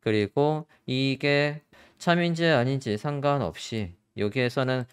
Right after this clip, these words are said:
이게 거짓이라고 한다면 여기 안에 할 일은 없어요. 할 일은 없고 얘는 무시하고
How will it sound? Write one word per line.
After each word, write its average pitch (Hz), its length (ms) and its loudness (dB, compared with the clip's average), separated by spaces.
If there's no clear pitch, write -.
이게 135 220 0
거짓이라고 143 800 2
한다면 135 640 -2
여기 120 300 -2
안에 151 220 2
할 156 200 0
일은 151 140 -2
없어요. 95 500 -6
할 127 180 2
일은 131 160 4
없고 151 640 0
얘는 123 380 2
무시하고 117 1120 -2